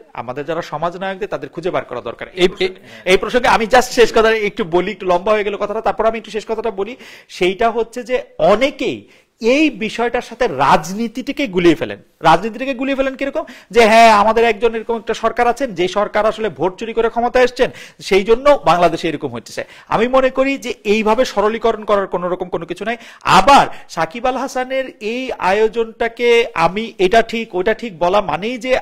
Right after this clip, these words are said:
Speaker 1: আমি তার সকল কাজকে সমর্থন করব, ব্যাপারটাও ঠিক না। মানে, সরলীকরণ এবং উপসংহার টানার ক্ষেত্রে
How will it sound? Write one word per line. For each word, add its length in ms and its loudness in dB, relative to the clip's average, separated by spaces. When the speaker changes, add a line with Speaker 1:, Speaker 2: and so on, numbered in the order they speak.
Speaker 1:
আমি 260 0
তার 180 2
সকল 340 0
কাজকে 480 2
সমর্থন 420 0
করব, 220 2
ব্যাপারটাও 360 2
ঠিক 220 -10
না। 60 -10
মানে, 160 -2
সরলীকরণ 560 -2
এবং 120 -4
উপসংহার 380 -10
টানার 240 -8
ক্ষেত্রে 280 -10